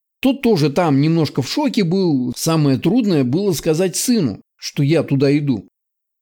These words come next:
Ну, а потом оказывается, что меня в списках нет. Бумаги эти не дают, ну, не дают и не дают. Я матери набрал, говорю: «Ну, вот такая ситуация.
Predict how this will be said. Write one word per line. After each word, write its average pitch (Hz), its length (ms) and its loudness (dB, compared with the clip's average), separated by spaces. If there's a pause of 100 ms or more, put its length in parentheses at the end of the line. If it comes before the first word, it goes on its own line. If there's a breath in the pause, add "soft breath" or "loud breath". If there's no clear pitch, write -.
(160)
Ну, 277 200 2
а 277 60 0
потом 214 340 0
оказывается, 165 1080 -2 (920)
что - 240 -2
меня 185 220 2
в - 60 -6
списках - 520 -2
нет. 185 300 -4 (800)
Бумаги 175 540 2
эти 147 160 -2
не 143 160 4
дают, 135 440 0
ну, 151 100 2
не 151 220 2
дают 175 380 0
и 170 40 2
не 143 140 4
дают. 127 420 0
Я 143 120 2
матери 165 360 0
набрал, 170 360 0
говорю: 139 300 2
«Ну, 196 160 0
вот 214 200 0
такая 185 340 0
ситуация. 123 720 -4